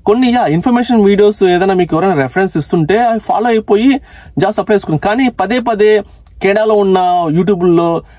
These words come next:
ఈ ఫ్రస్ట్రేషన్, తర్వాత ఈ నెగెటివ్ ప్రచారం వల్ల మీ మైండ్ అనేది ఒక రకమైన సిక్ వెళ్ళిపోతుంది అనమాట. దయచేసి అలాంటి వీడియోస్ చూడొద్దండి. స్టూడెంట్స్ అనే వాళ్ళు ఎలా ఉండాలంటే ఫ్రెష్గా ఉండాలన్నమాట. ఎలాగ డబ్బులు సంపాదించాలి, ఎలాగ లైఫ్లో కెరీర్లో పైకి రావాలి,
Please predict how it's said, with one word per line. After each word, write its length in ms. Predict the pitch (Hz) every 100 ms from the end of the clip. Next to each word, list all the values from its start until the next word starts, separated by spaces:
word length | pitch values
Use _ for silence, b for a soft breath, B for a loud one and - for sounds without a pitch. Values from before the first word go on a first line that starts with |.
| b -
ఈ 320 | 151 151 143
ఫ్రస్ట్రేషన్, 880 | - 170 - 190 190 165 165 165 151
తర్వాత 340 | 151 147 143
ఈ 220 | 143 143 143
నెగెటివ్ 480 | 139 175 190 214
ప్రచారం 420 | 180 160 165 156 151
వల్ల 420 | 147 147 139 135 b b b 170
మీ 100 | 190
మైండ్ 360 | 156 175 254
అనేది 280 | 240 214 208
ఒక 220 | 240 -
రకమైన 440 | 156 180 190 214 214
సిక్ 300 | - 208 -
వెళ్ళిపోతుంది 340 | 226 185 170 147
అనమాట. 200 | 113 104 - 120
దయచేసి 460 | 131 196 247 240
అలాంటి 240 | 226 185 156
వీడియోస్ 380 | 139 220 226 175
చూడొద్దండి. 360 | 170 135 107 - B B B B
స్టూడెంట్స్ 360 | - 240 262 240
అనే 100 | 220
వాళ్ళు 340 | 208 190 147 -
ఎలా 120 | 190
ఉండాలంటే 380 | 208 190 170 196
ఫ్రెష్గా 420 | - 180 - 240
ఉండాలన్నమాట. 380 | 202 165 139 -
ఎలాగ 400 | 117 165 208 214
డబ్బులు 300 | 170 165 180
సంపాదించాలి, 760 | 175 165 160 160 156 156 156
ఎలాగ 300 | 139 175 190
లైఫ్లో 300 | 170 151 170
కెరీర్లో 380 | - 147 160 156
పైకి 240 | 143 139
రావాలి, 440 | 143 143 139 143